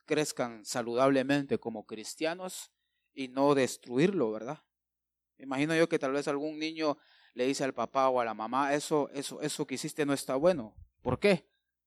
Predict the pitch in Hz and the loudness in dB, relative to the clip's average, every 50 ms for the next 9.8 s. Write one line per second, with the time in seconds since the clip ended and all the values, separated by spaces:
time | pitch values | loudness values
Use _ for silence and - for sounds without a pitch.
0 | _ _ _ 127 143 143 139 139 131 123 - 135 120 117 127 139 156 160 147 143 | _ _ _ -2 0 0 0 0 -2 -4 -6 -6 -6 -2 0 0 0 0 0 0
1 | 135 120 113 110 107 110 123 139 139 - - - - - _ _ - _ _ - | -2 -2 -4 -4 -4 -4 -4 -4 -4 -4 -6 -10 -12 -16 _ _ -20 _ _ -12
2 | - - - - - - - 208 190 - 196 196 190 - - 185 123 98 104 104 | -10 -8 -10 -10 -10 -8 -6 -6 -6 -6 -8 -8 -6 -4 -4 -2 -2 -4 -2 -2
3 | 117 139 156 156 151 135 123 120 131 - - 131 139 160 156 - - 170 160 151 | 0 2 2 2 0 0 -2 -2 -4 -4 -4 0 0 0 0 0 0 0 0 0
4 | 151 156 151 156 160 156 156 147 143 131 - 202 202 - - - - _ _ _ | 0 0 4 6 6 8 6 6 2 0 0 0 -2 -2 -2 -10 -20 _ _ _
5 | _ _ 110 123 127 139 160 170 - - - 175 180 190 190 _ _ _ _ _ | _ _ -6 -2 0 0 0 -2 -2 0 2 4 4 4 2 _ _ _ _ _
6 | _ _ _ _ _ _ _ _ _ - - 131 131 123 120 123 127 127 131 143 | _ _ _ _ _ _ _ _ _ 0 2 4 4 4 4 2 4 8 8 8
7 | 175 202 214 226 247 254 233 - _ _ _ _ _ _ _ _ _ _ _ _ | 8 8 6 4 4 2 2 -2 _ _ _ _ _ _ _ _ _ _ _ _
8 | _ _ _ _ _ _ _ _ _ - 135 143 139 127 - 127 113 - 151 151 | _ _ _ _ _ _ _ _ _ 4 6 6 6 6 4 0 -2 0 -2 -4
9 | 147 - 143 131 127 120 110 107 - - 110 104 120 151 147 - | -4 -4 -6 -6 -6 -8 -8 -10 -12 -12 -14 -12 -10 -10 -10 -12